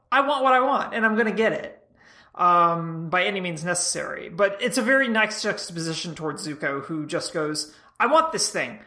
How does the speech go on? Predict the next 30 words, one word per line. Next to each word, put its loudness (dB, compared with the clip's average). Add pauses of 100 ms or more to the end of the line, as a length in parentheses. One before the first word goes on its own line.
(240)
I 2
don't 10
know 8
how 4
to 4
get -8
this -4
thing, -10
but 6
I 8
want 6 (120)
it." -12 (460)
Um, 4
and 2
it, -2
that 4
juxtaposition, -2
I 0
think, -8
is -10
really, -6
really -8
good. -10
Um, 0
so 0
I'm 0
excited. 0
I'm -8
excited -4
for -4